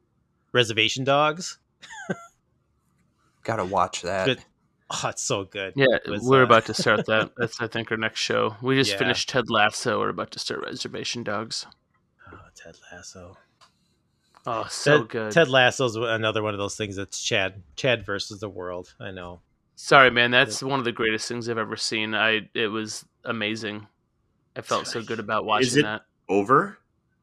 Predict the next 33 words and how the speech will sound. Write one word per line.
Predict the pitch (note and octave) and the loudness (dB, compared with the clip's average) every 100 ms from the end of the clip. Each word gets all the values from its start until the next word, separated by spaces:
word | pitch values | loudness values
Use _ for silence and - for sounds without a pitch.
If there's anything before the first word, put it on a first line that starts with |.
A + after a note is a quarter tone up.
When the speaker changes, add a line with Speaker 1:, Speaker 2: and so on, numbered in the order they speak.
| _ _ _ - | _ _ _ 4
Speaker 3:
No, | B3 F#3 | 8 8
I | |
just, | F#3+ F3 - | 8 2 2
the | |
first | - D#3+ - | 4 2 2
two | C#3 | -4
seasons | - B2+ B2 | -2 -4 0
that | B2 | 2
are | A2 | 6
out, | B2+ | 6
I | A#2 | 6
just | F#2+ | 2
Speaker 4:
Cool. | E2+ | 2
Speaker 3:
caught | A#2+ A#2 | 2 2
up. | B2+ | 2
I'd | A2 A2+ | 0 -2
never | A2+ A2+ | -4 0
watched | A2 A#2 - | 0 -2 -2
them, | C#3 C#3+ | -2 0
and | A#2+ | -2
it, | A2+ | -4
it | A2 G2 | -6 -4
made | G2+ A2+ A2+ | -2 -4 -4
me | A2+ | -6
feel | - A#2+ A#2 | -4 -2 -2
so | A#2 - C3+ | -2 0 2
good. | B2+ D#3+ C3 | 2 2 0
It | - | -6
was | A#2 A#2+ | -4 -4
just | - - - | -4 -4 -4
such | A#2+ - | -2 -4
a | |
great | C3 A2+ G#2+ G#2+ - | -6 -4 -2 -2 -6